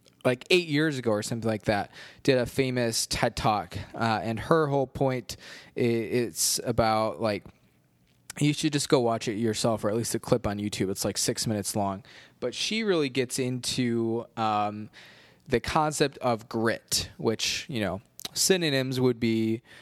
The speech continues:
moti-, uh, not moti-, perseverance, resilience, uh, would be a good way to think about, like, what she's talking about.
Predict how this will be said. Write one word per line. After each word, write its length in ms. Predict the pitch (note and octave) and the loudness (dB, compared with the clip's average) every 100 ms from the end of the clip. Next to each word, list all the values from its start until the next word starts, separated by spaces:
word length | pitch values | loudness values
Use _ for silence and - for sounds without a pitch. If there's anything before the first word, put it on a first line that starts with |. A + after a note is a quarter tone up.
| - _ - | -20 _ -2
moti-, 380 | C3 C3 C3 B2+ | 4 4 4 2
uh, 300 | A#2 A2 F2+ | 0 0 -2
not 220 | B2 A#2+ | -2 0
moti-, 260 | A2 A2 F2+ | 2 0 0
perseverance, 1200 | - E3 D3+ C#3+ B2 B2 B2 C3 C3 - - - - | 2 2 2 0 2 2 2 -2 -2 0 0 -4 -6
resilience, 1000 | - B2 A#2 A#2+ A#2 B2+ C3+ - - - - | 0 2 2 0 0 0 -2 -2 -2 -2 -6
uh, 160 | C3 A2+ | -2 0
would 160 | A2+ A2+ | 0 0
be 120 | A#2 | 0
a 40 | |
good 160 | A2 A2+ | 0 0
way 160 | A2+ A2+ | 2 2
to 100 | A2 | 0
think 200 | A#2+ A2 | -2 0
about, 220 | A2 F#2 | 0 0
like, 240 | G2+ - | -6 0
what 180 | A#2 A#2+ | 2 2
she's 240 | - A2+ | 0 -2
talking 400 | - B2 A2 - | 2 2 2 -2
about. 300 | A#2+ A#2 A2 | 0 0 0